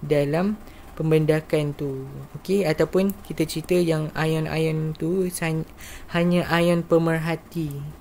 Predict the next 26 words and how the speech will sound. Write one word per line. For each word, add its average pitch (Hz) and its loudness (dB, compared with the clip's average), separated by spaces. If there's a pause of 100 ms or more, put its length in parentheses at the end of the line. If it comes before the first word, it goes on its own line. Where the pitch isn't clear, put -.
(640)
Ha, 151 -2
dia 160 0
perhati 190 0
je. 143 -2 (460)
<laughs> 160 -16
Dia 160 2
tengok 170 4
je. 143 0
Okey, 190 -6
ha, 156 -2
betul, 143 0
tak - -2
berubah. 147 -6 (960)
Ha, 139 -2
hanya 165 2
ion 165 2
argentum 160 2
dan 160 4
ion 156 0
klorida 160 2
yang 165 0
bertindak 147 -2
balas. 143 -6 (400)
Okey, 208 -2 (400)
ha. 147 -2 (1200)
Yang 156 2